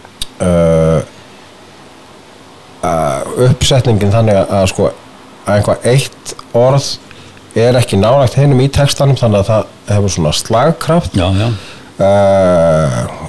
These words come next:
Speaker 1: ég, ég svona, þegar ég tengi ekki alveg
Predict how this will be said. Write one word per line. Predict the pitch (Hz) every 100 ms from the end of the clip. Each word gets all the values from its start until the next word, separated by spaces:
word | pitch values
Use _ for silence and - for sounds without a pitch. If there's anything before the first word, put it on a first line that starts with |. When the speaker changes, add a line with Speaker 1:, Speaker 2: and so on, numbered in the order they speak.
| 370 320
Speaker 1:
ég, | 101 - 101
ég | 101
svona, | - 92 92 82 - - - - - - - - - - - - - - - -
þegar | - 117 135 135
ég | 123
tengi | - 147 156
ekki | - 120
alveg | 123